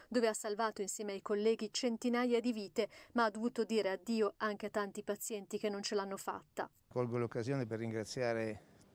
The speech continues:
Speaker 2: tutti i medici, tutti gli infermieri, tutti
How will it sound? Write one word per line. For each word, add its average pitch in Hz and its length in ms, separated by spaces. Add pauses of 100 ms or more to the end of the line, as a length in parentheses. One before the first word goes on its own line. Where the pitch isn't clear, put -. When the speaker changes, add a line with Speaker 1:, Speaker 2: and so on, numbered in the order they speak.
Speaker 2:
tutti 180 460
i 120 40
medici, 123 680
tutti 147 340
gli 113 60
infermieri, 120 760 (720)
tutti 135 540